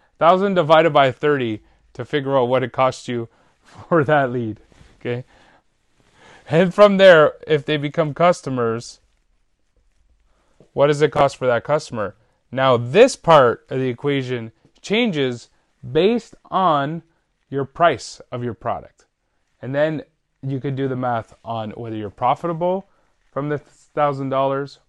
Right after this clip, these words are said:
or if you are not. So that's how you would go from how many views are coming to your site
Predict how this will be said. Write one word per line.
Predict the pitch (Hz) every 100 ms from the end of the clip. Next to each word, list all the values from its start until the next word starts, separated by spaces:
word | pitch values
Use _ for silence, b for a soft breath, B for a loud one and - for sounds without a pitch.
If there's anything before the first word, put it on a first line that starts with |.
| -
or | 127 123 -
if | - 120 - - _
you | 117 113 -
are | 110 104 98 - -
not. | 101 78 57 - _ _ _ _ _ _ _
So | -
that's | 143 160 -
how | 151 147
you | 139 135
would | 131
go | 127 127
from | 113 127 120 113 - _ _ _ _ _ _
how | - -
many | 156 170 165
views | 143 143 139 135 131 - _ _ _ _ _ _ -
are | 123
coming | - 131 123
to | 120
your | 117
site | - 107 107